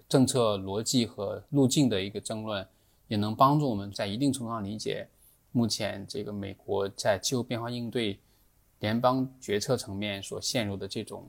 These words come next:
我们所看到的这种令人失望的局面究竟是因为什么。那么这个跟刚才我提到大选的关系里面也可以看到哈，他也想借这个反映公众在气候变化问题上的认知的这种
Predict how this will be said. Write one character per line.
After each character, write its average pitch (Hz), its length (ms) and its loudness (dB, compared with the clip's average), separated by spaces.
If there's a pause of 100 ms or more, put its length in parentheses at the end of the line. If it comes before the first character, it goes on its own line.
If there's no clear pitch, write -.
(220)
我 110 100 -2
们 104 120 -4
所 101 160 -4
看 - 260 -2
到 101 140 0
的 95 100 -4
这 - 140 -12
种 110 180 -18
令 117 240 -2
人 107 80 -6
失 - 240 0
望 117 240 2
的 - 220 -10 (240)
局 101 180 -2
面 107 400 2
究 120 160 0
竟 113 140 -4
是 107 160 -10
因 110 120 -8
为 110 120 -4
什 - 160 -6
么。 - 80 -18 (440)
那 170 100 6
么 170 100 10
这 185 160 10
个 165 140 6
跟 151 400 2
刚 151 180 2
才 147 80 -2
我 117 140 2
提 113 180 -6
到 120 180 4
大 135 220 4
选 95 340 -4
的 95 80 -10
关 113 300 -4
系 113 160 -4
里 101 120 -8
面 101 280 -8 (220)
也 123 60 -14
可 - 120 0
以 104 60 4
看 104 260 -4
到 104 140 -2
哈， 98 260 -4
他 - 180 -2
也 147 120 6
想 101 280 0
借 120 320 4
这 110 220 -8
个 98 180 -6
反 98 240 -4
映 107 160 -6
公 131 220 2
众 123 180 0
在 117 140 -4
气 - 160 -2
候 123 80 0
变 120 160 -2
化 120 100 -6
问 117 160 -6
题 101 120 -4
上 120 200 -2
的 101 80 -2
认 113 240 -6
知 107 140 -8
的 117 100 -8
这 110 80 -12
种 104 160 -8